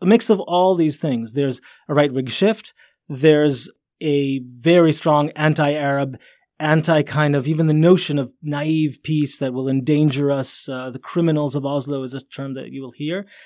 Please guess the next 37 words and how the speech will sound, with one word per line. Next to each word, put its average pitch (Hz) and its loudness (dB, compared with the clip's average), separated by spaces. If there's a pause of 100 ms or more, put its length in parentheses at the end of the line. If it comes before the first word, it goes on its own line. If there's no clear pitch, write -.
(140)
And 135 -4
here's 160 4
a 147 0
guy 139 0
who 127 -6
will 123 -8
finally 123 -10
say 180 -4
it. 226 -8 (380)
Uh, 156 2
and 196 2
there's 196 6
also 190 4
just 160 -4
the 190 -2
sensation 170 0
of 170 -2
a 175 -2
new 175 -2
thing. 180 -8
We've 143 -4
had, 147 -4 (260)
you 170 -4
know, 147 -2
in 165 -4
other 185 4
elections 170 2
in 151 2
previous 160 -2
years, 151 -2
you, 160 -10
you 156 -10
remember, 120 -6
Ben, 143 -6
there's 143 -2
been 151 0
the, 143 0